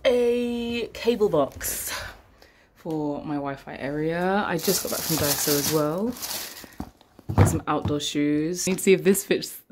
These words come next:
<laughs> We need to see if this fits the kitchen sink. I got some magnets. That's gonna be for this fridge, pop of color.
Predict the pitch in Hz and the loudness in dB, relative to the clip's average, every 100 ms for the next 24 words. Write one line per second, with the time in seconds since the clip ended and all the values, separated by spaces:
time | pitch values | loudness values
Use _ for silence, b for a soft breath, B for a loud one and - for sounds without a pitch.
0 | - - - 277 233 262 294 254 180 - | -16 -12 6 8 8 8 8 8 4 -2
1 | 254 - 156 - 254 - 220 214 - - | -2 -2 -2 -2 -2 -4 -6 -4 -6 -4
2 | 240 220 208 170 - - 185 196 - 180 | -2 -2 0 -2 -4 -8 -4 -4 -2 0
3 | 175 165 160 147 151 151 156 175 202 214 | 2 2 0 -2 -2 -2 0 0 2 2
4 | 220 - - - - - - - 147 175 | 2 -2 -6 -6 -6 -10 -10 -8 -4 -4
5 | 160 170 160 - 156 151 156 175 - 170 | 0 0 0 -4 -4 -4 -4 -4 -2 2
6 | 165 165 - 156 - - 190 185 180 | 2 2 -4 -8 -8 -6 -2 0 -2